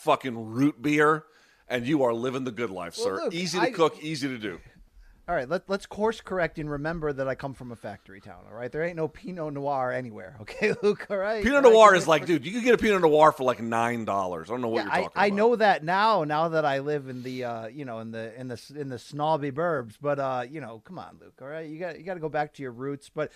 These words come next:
Speaker 2: look, I respect the game there. I like the South American influence. I'm sure Abuela makes something fantastic, Luke. I bet I can hang with your people, okay? I bet I
Speaker 1: Dude,
Speaker 2: can,
Speaker 1: you'd love to
Speaker 2: right?
Speaker 1: eat. Y-, you would not have a bad meal down here. You just have a different meal. That's all.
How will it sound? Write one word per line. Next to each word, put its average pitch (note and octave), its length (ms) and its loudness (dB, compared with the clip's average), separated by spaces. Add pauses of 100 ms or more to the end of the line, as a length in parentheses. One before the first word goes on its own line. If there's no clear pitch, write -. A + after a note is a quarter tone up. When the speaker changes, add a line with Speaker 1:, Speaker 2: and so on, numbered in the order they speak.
(140)
Speaker 2:
look, B3 180 4
I F3 60 4
respect G#3+ 440 -2
the G#3 80 -6
game F#3 340 -4
there. A3 140 -2
I F#3 120 2
like D#3+ 280 -2
the D3+ 140 -8
South D#3+ 320 -4
American D3 400 -8
influence. F3 500 -8
I'm D#3 140 -6
sure G3 300 -6 (260)
Abuela D3+ 440 -2
makes C3 240 -10
something A#2 460 -10 (300)
fantastic, B2 760 -10
Luke. G#2+ 160 -20
I A3+ 100 0
bet A4+ 160 -2
I A4+ 120 0
can C4+ 100 -8
hang C4+ 240 -4
with D#3+ 140 -8
your C#3 100 -6
people, G#2+ 400 -14
okay? F#3 240 -10 (400)
I - 60 -14
bet F#3+ 220 -8
I F3+ 80 -6
Speaker 1:
Dude, F3+ 120 0
Speaker 2:
can, C#3+ 80 -4
Speaker 1:
you'd F#3 100 -4
love D#3 200 6
to C3 80 -6
Speaker 2:
right? G2+ 220 -4
Speaker 1:
eat. C#3+ 140 -10
Y-, D3+ 60 -4
you D3 220 -2
would F#3 160 4
not E3+ 220 6
have D3+ 140 4
a C3 60 -4
bad B2+ 260 4
meal B2+ 160 0
down A2 120 0
here. A2 120 -2
You C#3 60 -4
just F3+ 140 -10
have F3+ 100 0
a E3 40 -6
different G#2 340 -4
meal. D#2+ 140 -10
That's B2 180 -6
all. C#2+ 220 -12